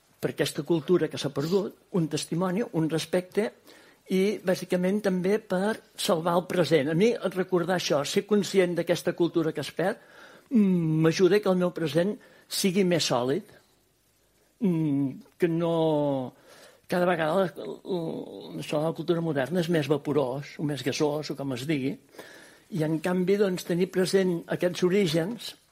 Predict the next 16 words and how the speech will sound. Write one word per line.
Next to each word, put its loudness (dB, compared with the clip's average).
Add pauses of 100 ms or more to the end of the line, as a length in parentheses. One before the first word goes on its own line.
(120)
mm, -2 (840)
m'ajuda, 2 (160)
m'ajuda -2 (180)
a, -2 (1900)
d'alguna -2
manera, 2
a 0
resistir 6
aquesta 2
modernitat 4
que 2
em 4
cau 0
a 2
sobre. -2 (1500)
Simplement, -2